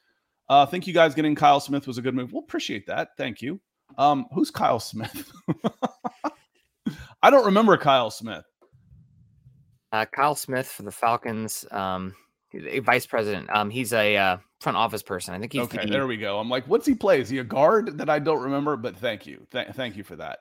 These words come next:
Speaker 1: I, again, I'm, I'm happy with the direction of the team. People wanna point to the Cincinnati Bengals. The Cincinnati Bengals had back-to-back years of about a hundred and fifty million dollars. They got a number one quarterback, and then they got a killer receiver. That was a four-year process.
Speaker 2: Yep.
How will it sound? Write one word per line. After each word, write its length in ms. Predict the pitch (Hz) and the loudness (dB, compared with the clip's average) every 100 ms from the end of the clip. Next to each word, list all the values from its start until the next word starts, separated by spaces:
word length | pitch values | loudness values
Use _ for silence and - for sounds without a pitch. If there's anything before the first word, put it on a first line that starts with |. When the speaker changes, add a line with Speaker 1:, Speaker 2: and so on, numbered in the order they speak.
| - | -4
Speaker 1:
I, 260 | 127 113 135 | -2 -2 -4
again, 320 | 127 123 98 | -4 -6 -6
I'm, 220 | 120 123 - | -6 -6 -6
I'm 160 | 135 | -8
happy 400 | 123 156 190 175 | -2 -2 -2 -2
with 220 | 147 131 - | -2 -2 -6
the 80 | |
direction 480 | 110 110 123 123 120 | -10 -2 -2 -2 -8
of 100 | 110 | -10
the 80 | 98 | -10
team. 360 | - 90 78 - _ _ _ _ _ _ _ _ | -12 -14 -16 -20 _ _ _ _ _ _ _ _
People 260 | 175 196 202 | -4 2 4
wanna 160 | 180 | 4
point 240 | 156 170 160 | 4 0 0
to 60 | |
the 80 | 143 | -4
Cincinnati 500 | 131 151 147 135 127 | -4 -6 -4 -4 -4
Bengals. 540 | 104 117 131 151 151 - _ _ _ _ - | -4 -4 -2 -4 -6 -16 _ _ _ _ -14
The 60 | |
Cincinnati 440 | 120 185 190 180 170 | -8 -6 -2 0 2
Bengals 320 | 156 160 151 | 2 2 2
had 220 | 151 113 | 0 2
back-to-back 500 | 127 139 - 143 139 | 2 2 2 0 2
years 220 | 139 139 | 0 -2
of 100 | 127 | -4
about 220 | 117 127 160 | -2 0 0
a 40 | |
hundred 300 | 110 147 143 | 0 0 -2
and 100 | 127 | -2
fifty 260 | 143 - 123 | -6 -4 -2
million 320 | 123 127 120 | -2 -2 0
dollars. 320 | 123 123 110 | 4 4 2
They 100 | 110 | -2
got 180 | 117 151 | 6 6
a 40 | |
number 200 | 151 143 | 6 0
one 200 | 139 131 | 0 0
quarterback, 460 | 123 127 123 120 117 | 0 -2 0 0 0
and 100 | 107 | -4
then 80 | 113 | -6
they 80 | 113 | -2
got 160 | 113 | -2
a 60 | 110 | -2
killer 300 | - 120 107 | -4 -4 -4
receiver. 440 | 101 - 101 87 | -6 -10 -10 -6
That 120 | 110 | -6
was 100 | 156 | -4
a 60 | 147 | -6
four-year 420 | - 147 143 127 | -4 0 0 0
process. 720 | - 104 95 - - - - - _ - | -2 -4 -4 -8 -14 -16 -20 -20 _ -16
Speaker 2:
Yep. 160 | 98 | -16